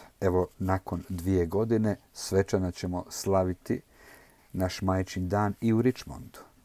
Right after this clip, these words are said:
Sve je spremno. Evo, veselim se zajedničkom druženju. Neka nas ne omete možda što nije vrijeme idealno. Biće lijepo dolje, biće prekrasno.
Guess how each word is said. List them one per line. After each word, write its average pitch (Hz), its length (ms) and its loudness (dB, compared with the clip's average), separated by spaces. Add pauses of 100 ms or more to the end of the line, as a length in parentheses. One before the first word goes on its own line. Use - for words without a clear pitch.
(180)
Sve - 280 2
je 90 100 6
spremno. 113 640 0 (500)
Evo, 98 200 6
veselim 110 520 4
se 95 160 -2
zajedničkom 95 640 4
druženju. 110 640 4 (760)
Neka 104 240 4
nas 98 240 2
ne 101 140 4
omete 107 380 6
možda 92 360 2
što - 180 0
nije 95 260 6
vrijeme 98 420 6
idealno. 101 640 8
Biće 160 280 6
lijepo 95 400 4
dolje, 82 280 -8
biće 95 280 -2
prekrasno. 117 720 0